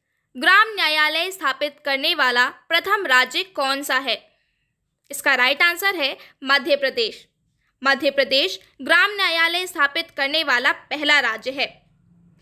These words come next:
इसे हर गांव में कम कीमत पर शीघ्र न्याय पहुंचाने के उद्देश्य से दो अक्टूबर साल दो हज़ार नौ को मध्य प्रदेश में प्रारंभ किया गया था।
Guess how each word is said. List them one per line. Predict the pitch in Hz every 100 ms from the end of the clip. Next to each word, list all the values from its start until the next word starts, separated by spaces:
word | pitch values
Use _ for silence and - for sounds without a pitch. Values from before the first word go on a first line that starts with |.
| _
इसे | - 311 403
हर | 415 359 302
गांव | 269 269 330
में | 339 277 - _ _
कम | 392 403
कीमत | 392 339 349 415 -
पर | 349 392
शीघ्र | - 302 269 349
न्याय | 311 269 262 277
पहुंचाने | 285 294 262 285 269 320
के | 330 339
उद्देश्य | 277 214 240 247 262
से | 269 254 - _ _ _ -
दो | 330 415
अक्टूबर | 440 - 370 359 415
साल | 403 285 285
दो | 277 285
हज़ार | 285 269 277
नौ | 262 247 247
को | 285
मध्य | 302 262 277 370
प्रदेश | 359 262 262 262
में | 277 254
प्रारंभ | 254 240 240 294
किया | 269 247 240
गया | 233
था। | 226